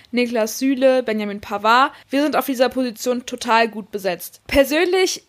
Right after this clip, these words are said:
kann ich einfach nur sagen, ich finde das eine schwierige Aussage, weil David Alaba mit den eben genannten zu ersetzen, kann man vielleicht machen,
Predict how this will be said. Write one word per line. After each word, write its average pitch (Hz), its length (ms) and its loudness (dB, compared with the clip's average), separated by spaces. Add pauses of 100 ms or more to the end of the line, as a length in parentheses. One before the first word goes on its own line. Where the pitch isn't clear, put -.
(280)
kann 294 200 -4
ich 330 160 -2
einfach 285 220 -2
nur 269 140 -4
sagen, 262 300 2
ich 240 140 -8
finde 277 180 -8
das 269 100 -6
eine 254 120 -4
schwierige 277 540 -4
Aussage, 311 640 0 (200)
weil 233 640 2
David 262 420 2
Alaba 311 720 2 (160)
mit 262 460 -2
den 277 540 -2
eben 262 260 -2
genannten 247 520 -2
zu - 140 -6
ersetzen, 233 680 -2
kann 285 140 -8
man 277 100 -2
vielleicht 233 320 -2
machen, 269 420 -2